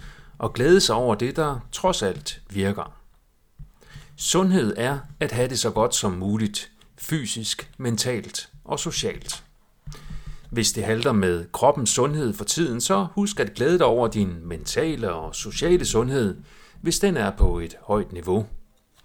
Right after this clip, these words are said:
Hvis det halter med psykens sundhed, så glæd dig over, at kroppen trods alt stadigvæk virker nogenlunde. Hvis det halter med din sociale sundhed, måske føler du dig ensom,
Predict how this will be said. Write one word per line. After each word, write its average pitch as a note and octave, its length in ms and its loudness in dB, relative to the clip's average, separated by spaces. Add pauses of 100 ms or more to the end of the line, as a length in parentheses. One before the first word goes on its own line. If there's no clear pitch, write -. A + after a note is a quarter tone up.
(640)
Hvis G#2 240 -4
det G2 120 -6
halter G2 320 0
med F2 260 2
psykens D3 560 -2
sundhed, C#3+ 380 0
så E3 240 0
glæd F#3 280 2
dig C#3 100 6
over, C#3 320 6
at F#2 240 0 (100)
kroppen C#3+ 380 2 (160)
trods - 300 0
alt C3+ 240 2
stadigvæk A2 680 0
virker G#2 640 -2
nogenlunde. G2 680 0 (1040)
Hvis G2+ 200 -4
det G#2 120 -2
halter G#2 300 2
med F#2+ 140 4
din F2+ 320 -2
sociale C#3+ 520 0
sundhed, C3+ 520 2 (140)
måske - 460 -6
føler G2+ 280 0
du G2 80 0
dig F#2 200 0
ensom, C#3+ 460 0